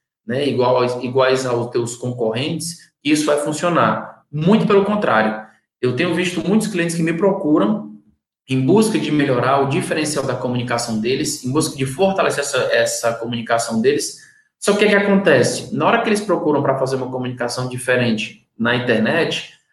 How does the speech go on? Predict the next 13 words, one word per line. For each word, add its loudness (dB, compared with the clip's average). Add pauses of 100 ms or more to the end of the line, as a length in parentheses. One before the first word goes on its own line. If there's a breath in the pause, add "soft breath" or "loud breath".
acaba 2
que -2
a 4
agência 0
não -2
entende 0
o -6
viés 0
do -6
que -8
ele -10
quer -2
vender, -4